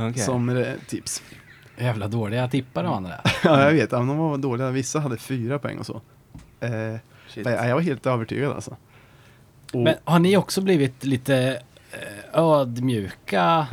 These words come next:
Speaker 3: Nu, nu lät det som att vi var kaxiga. Men jag känner ju folk som både är A I K-are och djurgårdare. Och sen har de sagt så här: "Vad fan, eh, varför har du inte retat mig för?" Nej, behövs inte.
Speaker 1: Ja, men det är ju lite mer
Speaker 2: Ja.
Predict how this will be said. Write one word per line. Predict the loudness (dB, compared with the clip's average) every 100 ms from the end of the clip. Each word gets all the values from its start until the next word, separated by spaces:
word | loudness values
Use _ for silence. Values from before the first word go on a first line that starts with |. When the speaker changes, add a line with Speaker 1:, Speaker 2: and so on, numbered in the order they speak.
| 0
Speaker 3:
Nu, | 2
nu | 4
lät | 4 2
det | -2
som | -2
att | -2
vi |
var | -2 -2
kaxiga. | -4 -6 -8 -10 -14 -6
Men | 0 0 2
jag | 2
känner | 2 0
ju | 0
folk | -2 -2
som | -4
både | -4 -4 -4
är | -6 -6 -6 -8
A | -6 -6
I |
K-are | -6 -8 -6 -4
och | -4
djurgårdare. | -4 -4 -8 -10 -10 -12 -14 -20 _ -20 _ _
Och | -8
sen | -6 -6 -8 -8
har | -2 -2
de | -2
sagt | -4 -6
så | -8
här: | -8
"Vad | -6 -4
fan, | -4 -4
eh, | -6
varför | -8 -8 -6
har | -6
du |
inte | -4 -4 -2 0
retat | -2 -2 -4
mig | -6
för?" | -6 -8 -10 -20 -20 -20 -16
Nej, | -10 -8 -4
behövs | -2 -2 -2
inte. | -4 -6 -10 -16 -20 -20 _ _ -18 -16 -14 -14 -14 -18 -20 -20 -14
Speaker 1:
Ja, | -8
men | -4
det | 0
är | 0
ju | 0
lite | -2 0
mer | 0
Speaker 2:
Ja. | 0 0 -2